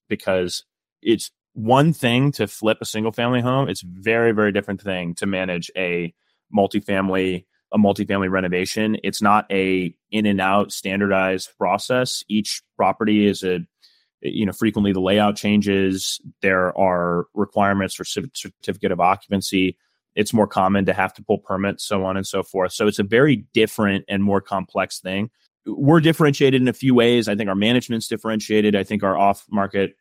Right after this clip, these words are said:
acquisition strategy is differentiated, but probably the most important thing is our ability to renovate. So we go into these properties. Sometimes there are existing residents. Sometimes there's not. We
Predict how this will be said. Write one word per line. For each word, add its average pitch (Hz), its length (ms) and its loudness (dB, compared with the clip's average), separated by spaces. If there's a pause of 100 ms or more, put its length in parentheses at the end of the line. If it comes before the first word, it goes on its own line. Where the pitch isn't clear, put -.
(260)
acquisition 104 400 -4
strategy 104 300 0
is 104 40 -10
differentiated, 101 540 -2
but 98 120 -2
probably 131 200 4
the 110 60 4
most 101 260 4
important 101 360 -4
thing 90 180 -10
is 87 100 -10
our 90 120 -4
ability 92 260 -4
to 85 80 -4
renovate. 80 420 -10
So 110 300 2 (540)
we 151 520 4 (160)
go 117 280 4
into 117 320 0
these 104 180 2
properties. 95 640 2
Sometimes 113 600 -2
there 101 220 0
are 95 460 2 (420)
existing 104 480 -2
residents. 101 480 0
Sometimes 101 440 -2
there's 98 200 0
not. 90 300 0 (320)
We 95 460 2